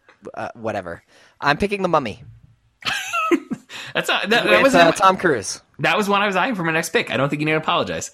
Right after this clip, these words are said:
Speaker 2: It's gonna get a
Speaker 1: Okay.
Speaker 2: huge promotional push because this is Universal's first wave and what they're hoping will be a shared monster universe the way Marvel has a shared superhero universe. Uh,
Speaker 1: Okay.
Speaker 2: s-, so, uh, you may have seen, uh,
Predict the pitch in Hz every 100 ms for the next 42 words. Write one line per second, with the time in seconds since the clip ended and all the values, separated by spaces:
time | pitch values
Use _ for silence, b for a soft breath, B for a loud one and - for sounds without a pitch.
0 | B B - 123 143 139 - 175 165 185
1 | 190 - - _ - 156 147 - 156 -
2 | 127 - 127 120 135 151 151 147 131 123
3 | - 127 117 - - B B - 151 147
4 | 143 135 120 - 113 110 151 156 139 127
5 | 120 113 - 104 - 135 127 123 110 131
6 | 135 - 127 113 98 101 - 104 101 95
7 | 87 92 98 - 98 95 - _ - 135
8 | 104 104 80 85 78 76 - - b b
9 | b b 110 104 190 156 - - - -
10 | 127 110 110 107 110 107 110 123 127 120
11 | 131 117 101 92 90